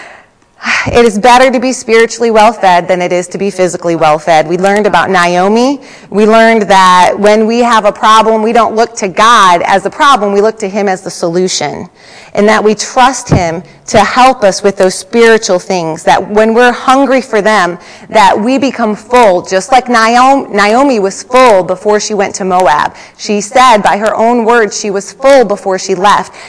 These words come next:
And that's that fullness that we're gonna talk about. We're, but we're gonna talk about it a little bit differently. Uh, today we're gonna talk about it in terms of blessings and promises.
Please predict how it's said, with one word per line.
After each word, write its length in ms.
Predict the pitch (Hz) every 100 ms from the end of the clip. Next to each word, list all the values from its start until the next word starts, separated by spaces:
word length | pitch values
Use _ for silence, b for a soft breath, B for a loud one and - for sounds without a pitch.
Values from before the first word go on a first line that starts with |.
| B
And 140 | 202 226
that's 300 | 247 277 220
that 360 | 220 - - 262
fullness 420 | 262 240 180 170
that 180 | 190 190
we're 120 | 190
gonna 120 | 180
talk 300 | - 233 240
about. 340 | 180 165 -
We're, 140 | 196 196
but 380 | - 190 233 220
we're 80 |
gonna 160 | 208 202
talk 300 | - 285 302
about 200 | 226 202
it 100 | 196
a 40 | 190
little 300 | 202 247 254
bit 200 | 240 -
differently. 560 | 226 214 190 180 180 B B B -
Uh, 200 | 202 190
today 300 | 220 214 262
we're 80 | 240
gonna 160 | 208
talk 220 | 220 190
about 240 | 190 190 190
it 100 | 185
in 100 | 190
terms 300 | - 196 190
of 220 | 175 165
blessings 640 | 190 190 214 226 220 220
and 120 | 202 185
promises. 800 | 175 165 139 - - - -